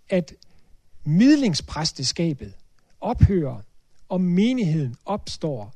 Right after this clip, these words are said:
som det ene præsteskab. Den, øh, Ezekiels pneumatologiske renhed,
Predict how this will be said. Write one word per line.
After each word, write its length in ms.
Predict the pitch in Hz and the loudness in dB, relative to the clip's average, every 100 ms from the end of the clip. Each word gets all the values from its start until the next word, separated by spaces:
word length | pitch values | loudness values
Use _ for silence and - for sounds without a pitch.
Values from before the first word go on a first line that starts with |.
| - | -12
som 300 | - 170 160 | -4 -2 -2
det 120 | 175 - | -6 -4
ene 480 | 214 247 226 131 98 _ _ - | -2 -2 -2 -4 -8 _ _ -20
præsteskab. 720 | - 180 180 - 110 131 98 - | -6 -2 -2 -4 -8 -8 -12 -8
Den, 140 | 170 - - - | -8 -8 -16 -8
øh, 320 | 151 139 127 127 - - - | -4 -4 -6 -10 -20 -12 -4
Ezekiels 640 | 180 262 196 139 - - - | -2 0 0 -2 -4 -2 2
pneumatologiske 960 | 185 165 151 175 208 180 127 - 127 - _ _ | 4 4 0 -2 -2 -2 -4 -6 -6 -6 _ _
renhed, 640 | - 170 185 233 165 160 | -4 0 2 0 -2 -6